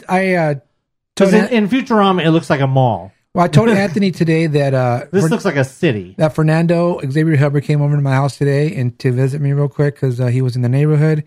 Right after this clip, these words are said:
Speaker 1: and we were talking about Wreck-It Ralph or Ralph Breaks the Internet, and he says, "Oh, he wants to see it." I was telling him what I thought of it, and he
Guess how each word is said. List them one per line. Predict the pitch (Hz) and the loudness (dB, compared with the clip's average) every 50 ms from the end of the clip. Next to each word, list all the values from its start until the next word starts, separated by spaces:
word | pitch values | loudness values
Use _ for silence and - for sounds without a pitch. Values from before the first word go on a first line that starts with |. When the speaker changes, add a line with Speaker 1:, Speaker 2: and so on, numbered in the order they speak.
| _ _ _ _ _ _ _ - | _ _ _ _ _ _ _ -4
Speaker 1:
and | - 131 139 151 | -2 0 0 2
we | |
were | 147 147 - | 2 0 0
talking | - 160 170 170 | 0 -2 0 0
about | 165 143 131 127 - 131 | 0 0 0 -2 -2 -2
Wreck-It | 131 131 123 131 131 | -2 -2 -2 -2 -2
Ralph | 123 123 120 120 117 117 - | 0 0 0 0 0 -2 -2
or | 143 127 | -2 -2
Ralph | 120 117 117 113 113 208 | 0 0 0 -2 -4 -4
Breaks | - 123 120 - | -4 -6 -6 -4
the | - | -4
Internet, | 123 123 123 120 120 120 123 135 _ _ _ _ _ _ - - | -4 -2 0 0 0 -2 -2 -4 _ _ _ _ _ _ -8 -6
and | 120 113 | -2 0
he | 135 139 | 0 0
says, | 123 - 135 127 | -2 -2 -2 0
"Oh, | 135 139 | 0 2
he | 131 147 | 2 2
wants | 139 131 117 104 | 0 0 -2 -4
to | 123 | -6
see | 113 - - 143 139 139 | -10 -6 -4 -2 0 0
it." | 135 135 135 | 0 0 -2
I | 139 123 | -2 -2
was | 127 123 | -4 -4
telling | - 135 127 127 | -4 -4 -4 -2
him | |
what | 127 120 | -2 -2
I | 113 107 | -2 -4
thought | - - 123 123 | -2 -4 -2 -2
of | 123 120 117 | -2 0 0
it, | 123 123 123 123 _ _ - _ _ _ _ - | 0 -2 -2 -4 _ _ -20 _ _ _ _ -6
and | 120 123 123 120 117 | -4 -2 -2 -2 -4
he | 110 - 147 147 147 143 127 | -4 -2 -2 0 0 -2 -2